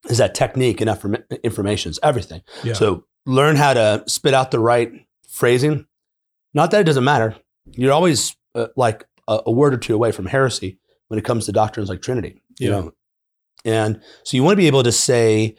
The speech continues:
Speaker 1: things the right way, but just memor-, memorizing and mastering data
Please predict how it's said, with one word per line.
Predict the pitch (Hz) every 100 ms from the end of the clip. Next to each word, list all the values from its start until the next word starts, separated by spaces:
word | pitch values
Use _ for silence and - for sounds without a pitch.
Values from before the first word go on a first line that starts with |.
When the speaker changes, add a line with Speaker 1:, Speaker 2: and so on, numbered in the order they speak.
| - - _
Speaker 1:
things | 127 117 113 95
the | 107
right | 107 110 -
way, | 113 156 104
but | 101 95 110
just | 185 147
memor-, | 123 120 139 147 151 139
memorizing | 131 143 143 135 120 107
and | 98 101
mastering | 110 113 - 113 101 92 87
data | 92 104 98 76 90